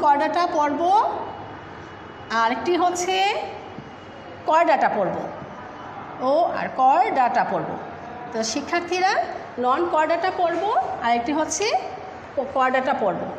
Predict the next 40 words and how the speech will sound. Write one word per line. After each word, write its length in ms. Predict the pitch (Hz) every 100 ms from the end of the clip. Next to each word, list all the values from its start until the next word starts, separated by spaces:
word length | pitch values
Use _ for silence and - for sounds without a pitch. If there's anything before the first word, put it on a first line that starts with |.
| - - -
আজকে 420 | 262 349 - 403
আমি 340 | 392 339 349 622 - - -
নন 220 | 247 359
কর্ডাটা 400 | 381 349 349 370
পর্বের 420 | 381 320 311 381 523 -
কিছু 320 | 381 370 - 494
প্রাণী 220 | 359 285
নিয়ে 180 | 247 214
আলোচনা 300 | 190 208 190
করতে 200 | 190 196
পারবো, 260 | 180 180 175 226
দুইটি 220 | 294 415
পর্ব 400 | 339 269 254 240
বা 160 | 240 240
তিনটি, 360 | 247 233 214 175 - - - -
কারণ 240 | 226 240 339
আমার 200 | 240 226
ক্লাস 300 | 269 233 - - - -
টাইম 260 | 233 311
একটা 200 | 415 -
সীমিত 340 | 247 330 330 349
থাকে। 340 | 339 226 208
শিক্ষার্থীরা, 420 | 202 262 285 339
তোমরা 260 | 370 294 285
যদি 200 | 330 320
দ্রুত 240 | 285 311
না 180 | 349 302
লিখো, 240 | 302 311 370
তাহলে 300 | 339 269 285
পারবে 280 | 214 214 196
না, 120 | 180
কারণ 280 | 247 240 294 330 - 240
এখানে 240 | 247 294
আমাদের 340 | 285 277 269 622 - - -
সময়টা 580 | - 339 349 359 370 453 659 -
নির্দিষ্ট 400 | 285 277 233 - 208
করা। 140 | 160 - - - - -
তো 60 |
আমি 220 | 254 277 294
কিন্তু 360 | 339 339 427